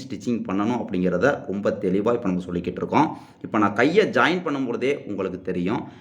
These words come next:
நான் கையை இழுக்காம தான் உங்களுக்கு ஜாயின் பண்ணி டெமோ காமிச்சுக்கிட்டு இருக்கேன். நல்லா பாருங்க, கையை எந்த சூழ்நிலையும் இழுக்க மாட்டேன். அதே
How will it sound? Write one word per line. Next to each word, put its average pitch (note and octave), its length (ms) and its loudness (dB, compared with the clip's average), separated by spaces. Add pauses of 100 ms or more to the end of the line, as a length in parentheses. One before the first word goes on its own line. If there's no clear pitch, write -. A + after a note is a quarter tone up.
(260)
நான் B2+ 280 6
கையை E3+ 280 0 (120)
இழுக்காம F3+ 560 0
தான் G3 160 -2 (120)
உங்களுக்கு A#2+ 320 -2 (140)
ஜாயின் B2 320 2
பண்ணி G2+ 180 0 (160)
டெமோ G#2+ 280 4
காமிச்சுக்கிட்டு F2+ 420 -4
இருக்கேன். F2+ 260 -4
நல்லா G#2 180 6 (100)
பாருங்க, F2+ 260 2 (580)
கையை D#3+ 340 4
எந்த D#3 240 0
சூழ்நிலையும் E3 300 2
இழுக்க C3 240 2
மாட்டேன். C3+ 260 2 (100)
அதே A2 120 2